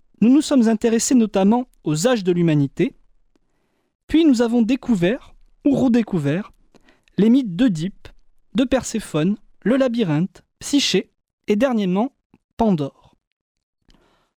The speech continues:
Lors de chaque rencontre, nous avons tenté d'analyser ces différents récits mythologiques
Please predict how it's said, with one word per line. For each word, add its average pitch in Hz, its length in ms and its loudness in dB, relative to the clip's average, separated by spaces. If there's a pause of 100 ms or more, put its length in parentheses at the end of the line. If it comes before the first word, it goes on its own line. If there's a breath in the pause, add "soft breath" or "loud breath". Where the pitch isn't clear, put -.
Lors 247 160 2
de 190 100 -2
chaque - 380 -4
rencontre, 190 640 -2 (480 soft breath)
nous 220 140 2
avons 240 200 0
tenté 247 360 0
d'analyser 240 580 0
ces 165 160 -4
différents 202 420 -4
récits 233 380 0
mythologiques 202 880 0